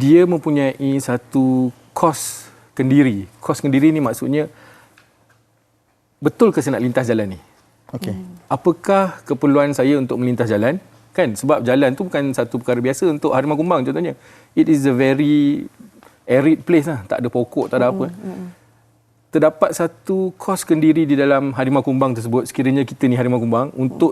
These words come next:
Speaker 1: dia melaburkan dia punya nyawa untuk melintas jalan tersebut.
Speaker 2: Untuk masuk juga jalan
Speaker 1: Ha,
Speaker 2: tu.
Speaker 1: untuk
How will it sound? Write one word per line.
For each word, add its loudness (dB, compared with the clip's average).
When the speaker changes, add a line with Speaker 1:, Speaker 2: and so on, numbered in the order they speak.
Speaker 1:
dia 0
melaburkan 0
dia 0
punya -4
nyawa 0
untuk -4
melintas -2
jalan -4
tersebut. -6
Speaker 2:
Untuk -10
masuk -2
juga -2
jalan -2
Speaker 1:
Ha, -2
Speaker 2:
tu. -6
Speaker 1:
untuk -4